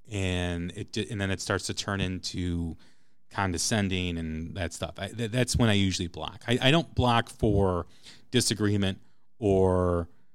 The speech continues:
you know, if someone's passionate about their opinion, I'm not going to, to block you, even if I disagree with you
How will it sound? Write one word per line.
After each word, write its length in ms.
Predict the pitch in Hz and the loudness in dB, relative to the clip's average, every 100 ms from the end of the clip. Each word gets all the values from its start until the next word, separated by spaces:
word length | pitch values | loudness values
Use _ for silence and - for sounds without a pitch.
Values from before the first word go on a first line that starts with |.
| - - | -20 -4
you 140 | 104 | 2
know, 120 | 92 | 2
if 80 | 87 | 2
someone's 320 | - 107 101 | 2 2 0
passionate 520 | - 101 95 - 98 | -2 -6 -4 -4 -4
about 460 | 85 87 87 85 117 | -4 -2 -2 -4 -2
their 140 | 98 | 0
opinion, 640 | 85 - 104 90 87 82 76 - - - - - - | 0 0 -2 -2 -4 -4 -10 -16 -20 -20 -20 -20 -8
I'm 120 | 110 | -2
not 220 | 104 101 | 2 2
going 320 | 104 98 92 87 | 2 0 -2 -4
to, 320 | - 87 85 | -4 -4 -4
to 180 | - 90 | -4 -6
block 360 | 80 71 - | -4 -6 -8
you, 140 | - - - - - - | -16 -18 -20 -20 -20 -2
even 380 | 107 101 98 - | 0 0 -2 -4
if 180 | 113 98 | -6 -4
I 100 | 92 | -2
disagree 440 | 98 - 95 98 | -2 -4 -4 -2
with 180 | 90 - | -2 -4
you 340 | 90 85 82 | -4 -4 -6